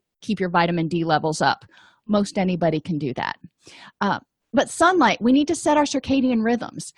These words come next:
I worked with a therapist who used to keep her office very, very dim. And when my son was in the nicu, um, the neonatal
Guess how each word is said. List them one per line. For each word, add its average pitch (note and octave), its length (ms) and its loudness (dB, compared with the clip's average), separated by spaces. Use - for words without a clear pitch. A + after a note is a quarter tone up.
I A3 120 4
worked B3 320 2
with A#3+ 160 0
a G#3 400 2
therapist A#3+ 680 2
who B3+ 80 4
used B3 240 2
to - 60 -4
keep C4+ 240 0
her B3+ 180 0
office A3 420 0
very, A#3+ 300 2
very G#3+ 240 2
dim. F3 420 -2
And G3 320 2
when A3 120 2
my G#3 100 4
son A3+ 260 0
was A3 160 0
in A3 140 2
the G3+ 60 4
nicu, F#3 480 0
um, F3 680 2
the G3+ 140 4
neonatal G#3 600 2